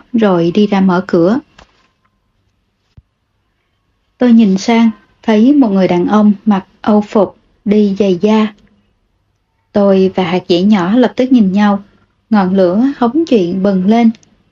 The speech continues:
"Đó là bạn trai của Hàng Y Y à?" Một người phụ nữ ba mươi mấy tuổi vẫn chưa kết hôn,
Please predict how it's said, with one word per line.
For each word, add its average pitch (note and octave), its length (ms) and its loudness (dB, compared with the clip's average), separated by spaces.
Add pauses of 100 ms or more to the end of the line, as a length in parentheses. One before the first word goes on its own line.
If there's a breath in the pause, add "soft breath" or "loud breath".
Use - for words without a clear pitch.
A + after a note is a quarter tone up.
(480)
"Đó G#3+ 180 -2
là G3+ 480 -2
bạn F#3+ 300 -4
trai A3+ 240 0
của A3 100 -2
Hàng A3 220 0
Y A3+ 160 2
Y A#3+ 220 2
à?" G3+ 260 -2 (840)
Một F#3+ 140 0
người F3+ 160 0
phụ F3 180 -2
nữ F3+ 420 0
ba A3+ 180 2
mươi G#3 160 2
mấy G#3+ 300 2
tuổi A3 360 0
vẫn G3+ 260 0
chưa A#3+ 140 2
kết B3 220 -4
hôn, A#3 240 0